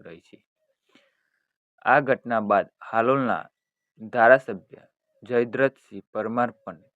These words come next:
તાત્કાલિક ઘટના સ્થળે પહોંચીને પરિસ્થિતિનો લાગ મેળવ્યો હતો. આ દુર્ઘટનાને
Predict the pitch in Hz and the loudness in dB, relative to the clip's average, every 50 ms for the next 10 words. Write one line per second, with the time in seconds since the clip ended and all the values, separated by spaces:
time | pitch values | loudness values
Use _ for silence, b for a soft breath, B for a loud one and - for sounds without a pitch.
0 | _ - 110 110 110 _ - - 123 113 123 113 101 - _ _ _ - 117 113 | _ -2 -2 -2 -2 _ -4 -2 -2 -2 -2 -6 -12 -14 _ _ _ -18 -14 -10
1 | 107 107 - - 117 117 113 - _ - 107 104 107 104 _ - 107 117 120 _ | -10 -10 -10 -8 -8 -10 -10 -10 _ -14 -10 -10 -10 -10 _ -14 -14 -14 -14 _
2 | - 110 95 87 82 _ _ - 110 110 113 117 _ _ - 113 - - 104 104 | -18 -18 -18 -18 -20 _ _ -10 -10 -10 -10 -12 _ _ -20 -20 -18 -16 -14 -14
3 | 98 98 _ _ _ _ b b b b b b b b _ _ - 104 104 107 | -14 -16 _ _ _ _ b b b b b b b b _ _ -12 -2 2 2
4 | 110 117 110 104 101 92 82 80 80 80 _ _ _ _ - 90 - - - - | 2 2 2 -4 -14 -14 -14 -18 -20 -20 _ _ _ _ -18 -18 -18 -20 -20 -20
5 | _ _ _ _ - - 120 135 139 135 131 123 101 110 101 _ - 87 85 82 | _ _ _ _ 0 4 4 4 4 2 -4 -6 -6 -10 -12 _ -16 -20 -20 -20
6 | _ _ | _ _